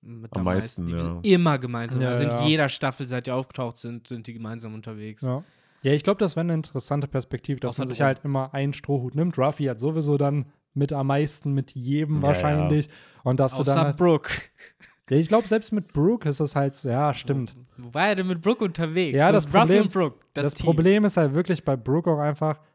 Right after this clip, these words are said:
Speaker 2: Der
Speaker 3: er
Speaker 2: kam
Speaker 3: ist
Speaker 2: halt
Speaker 3: der Bande
Speaker 2: spät.
Speaker 3: beigetreten
Speaker 1: Ja.
Speaker 3: und dann kam schon diese gan-, dieser ganze Split.
Speaker 2: Mhm.
Speaker 3: So.
Speaker 1: Bei Frankie halt ähnlich. Da gab's
Speaker 3: Ja.
Speaker 1: auch noch Thriller Bark dazwischen.
Speaker 3: Ja,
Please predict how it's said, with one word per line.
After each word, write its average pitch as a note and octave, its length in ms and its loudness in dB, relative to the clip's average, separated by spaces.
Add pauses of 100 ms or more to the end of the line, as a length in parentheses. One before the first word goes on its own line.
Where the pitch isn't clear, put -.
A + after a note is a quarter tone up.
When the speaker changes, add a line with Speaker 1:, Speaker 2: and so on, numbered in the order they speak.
(100)
Speaker 2:
Der - 80 -8
Speaker 3:
er C#3 60 2
Speaker 2:
kam D3+ 60 4
Speaker 3:
ist F3+ 60 4
Speaker 2:
halt F#3 100 -4
Speaker 3:
der F3 60 4
Bande D#3+ 300 4
Speaker 2:
spät. D3+ 40 2
Speaker 3:
beigetreten G3 680 4
Speaker 1:
Ja. F3+ 60 -8
Speaker 3:
und D3+ 180 -2
dann E3+ 220 2
kam D#3+ 240 0
schon D#3+ 200 -2
diese D3 200 -4
gan-, D3 240 0
dieser C#3+ 180 0
ganze C#3 240 -2
Split. - 480 -4 (120)
Speaker 2:
Mhm. F#2+ 580 -4
Speaker 3:
So. A#2 500 -2
Speaker 1:
Bei A#2 100 -12
Frankie C#3+ 360 -6
halt A2+ 100 -10
ähnlich. A#2+ 460 -12 (240)
Da B2 80 -8
gab's A#2 180 -4
Speaker 3:
Ja. C3 80 0
Speaker 1:
auch C#3 140 0
noch C#3 80 -2
Thriller B2 180 -6
Bark A2+ 240 -8
dazwischen. A2+ 540 -16
Speaker 3:
Ja, B2 320 -4